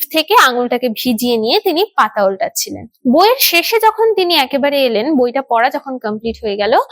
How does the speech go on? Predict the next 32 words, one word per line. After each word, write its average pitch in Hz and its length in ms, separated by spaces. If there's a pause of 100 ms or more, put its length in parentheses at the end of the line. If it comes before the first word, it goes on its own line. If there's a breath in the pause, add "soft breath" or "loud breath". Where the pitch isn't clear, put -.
(260 loud breath)
তখন 320 380
তিনি 262 380 (240 loud breath)
জানতে 247 420
পারলেন 349 340
একটা - 260
সত্যি। - 460
কি - 440
সেই 302 220
সত্যি? 302 420 (340 loud breath)
না, 220 280
হাকিমকে 359 760
তিনি 277 300
যে 294 100
মেরে 240 320
দেবেন 247 380
এবং 233 320
মেরে 226 240
দিয়েই 339 240
বইটা 294 300
সংগ্রহ 214 380
করবেন, 233 320
সেটা 202 260
হাকিম 208 360
বুঝতে 226 300
পেরেছিলেন। 359 600
আর 233 140
সেজন্যই 277 580 (340 loud breath)
রাজার 269 340
উপর 339 280
প্রতিশোধ 359 600
নেওয়ার 202 420
জন্য 202 380